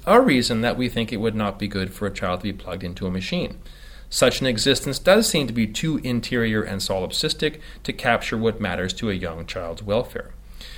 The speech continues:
But Sumner might argue that on reflection, the first reason really is the only powerful reason to reject hedonism. This explains why the experienced machine objection is more powerful in the case of adults than in the case of children.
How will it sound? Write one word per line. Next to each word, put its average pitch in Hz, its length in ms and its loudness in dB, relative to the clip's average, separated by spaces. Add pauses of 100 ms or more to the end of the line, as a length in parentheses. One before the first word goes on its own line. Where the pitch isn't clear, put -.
(320)
But 160 160 8
Sumner 208 340 10
might 160 280 8
argue 220 340 8
that 139 120 6
on 139 120 4
reflection, 131 640 4
the 135 80 -2
first 185 320 4
reason 160 240 4
really 165 400 4
is 214 340 10
the 185 200 8
only 180 360 10
powerful 131 480 6
reason 107 360 2
to 110 100 -4
reject 101 440 -2
hedonism. - 480 -4 (400)
This 143 160 4
explains 185 580 6
why 131 220 10
the 123 120 4
experienced 123 460 0
machine 113 300 0
objection 101 440 -2
is 101 120 -2
more 101 220 2
powerful 185 480 2
in 120 60 2
the 113 140 -2
case 98 200 -2
of 107 100 -2
adults 90 460 -2 (480)
than 117 120 4
in 110 100 2
the 110 80 2
case - 520 -8
of 98 140 -6
children. 113 420 0